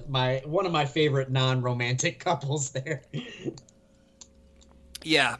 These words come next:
Speaker 2: and I've said it before, like, she is, and I, you know, I said it here in the notes, but I've said it, eh, you know, many times before, she is the, she is totally the mom of their group.
Speaker 1: Yeah, and I, I, I like that someone is, <laughs> you know what I mean?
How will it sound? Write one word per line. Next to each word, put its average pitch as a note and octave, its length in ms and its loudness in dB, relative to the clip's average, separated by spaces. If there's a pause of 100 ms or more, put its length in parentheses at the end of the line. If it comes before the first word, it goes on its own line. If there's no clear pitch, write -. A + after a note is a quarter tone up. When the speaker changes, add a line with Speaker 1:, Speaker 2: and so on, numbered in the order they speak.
(120)
Speaker 2:
and A3 100 8
I've C4 140 10
said B3 160 6
it E3+ 80 4
before, D3 420 2
like, C#3 220 0
she G#3+ 380 0
is, C#3+ 500 2
and E3 100 0
I, E3+ 160 4
you F#3+ 100 4
know, C#3 80 4
I E3 180 4
said F#3 200 2
it E3+ 140 0
here E3 240 2
in D#3 80 2
the D3+ 80 0
notes, D3 260 2
but D3+ 140 0
I've D3 100 2
said D#3 220 2
it, C#3+ 120 0 (280)
eh, C#3+ 260 0 (220)
you C#3+ 100 -2
know, B2 80 -2
many D3 280 2
times B2+ 260 -2
before, C3 280 -2
she G3 360 4
is D3 180 4
the, C3 120 -2 (140)
she - 240 -2
is D#3 140 2
totally C#3 400 0
the A#2 120 -6
mom A#2+ 580 0 (260)
of A#2+ 280 -6
their A2 200 -4
group. G#2+ 480 -12 (500)
Speaker 1:
Yeah, B2+ 320 2
and G#3 140 2
I, A3 140 -4
I, G3+ 320 -4 (120)
I A3 140 6
like A#3 300 4
that G3+ 480 -2
someone E3+ 720 0
is, E3 520 -2
<laughs> - 20 -12
you G#3+ 100 -4
know G3+ 140 0
what F#3 100 0
I - 20 -6
mean? F#3 300 -4